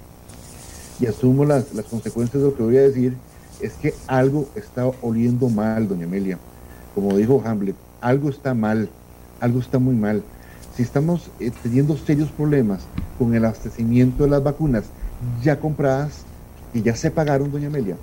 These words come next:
y seguimos nosotros con esta casa comercial,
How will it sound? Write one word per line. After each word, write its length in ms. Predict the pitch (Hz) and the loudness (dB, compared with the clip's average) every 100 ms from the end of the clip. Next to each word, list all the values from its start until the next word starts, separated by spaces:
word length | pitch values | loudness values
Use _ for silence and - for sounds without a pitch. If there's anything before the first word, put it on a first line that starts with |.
| - - - - - - - - | -16 -20 -20 -20 -20 -20 -20 -4
y 100 | 139 | -2
seguimos 540 | 131 120 135 156 160 143 | 2 2 4 2 0 0
nosotros 460 | 165 160 101 104 - - - 123 | 0 -2 -2 -4 -6 -20 -10 -2
con 140 | 113 | 0
esta 200 | 113 147 | 0 0
casa 260 | 143 135 147 | 0 -2 0
comercial, 640 | 147 143 135 151 135 | 0 2 2 2 2